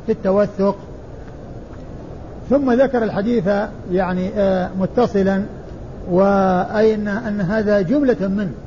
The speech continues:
لأنه ذكر الحديث إلى محل الشاهد، إلى محل الشاهد للترجمة، ثم، آه، أشار إلى بقيته إشارة.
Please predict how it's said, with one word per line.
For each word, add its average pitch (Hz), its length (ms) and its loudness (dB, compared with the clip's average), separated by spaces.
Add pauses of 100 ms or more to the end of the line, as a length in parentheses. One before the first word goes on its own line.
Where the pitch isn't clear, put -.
(380)
لأنه 214 560 4
ذكر 247 340 2
الحديث 214 520 -2
إلى 277 360 2
محل 262 360 -2
الشاهد، 196 480 -2 (920)
إلى 254 240 4
محل 247 360 0
الشاهد 240 340 2
للترجمة، 285 580 2 (340)
ثم، 247 300 2
آه، 214 1120 0
أشار 196 520 2 (340)
إلى 220 260 4
بقيته 190 760 0
إشارة. 151 380 0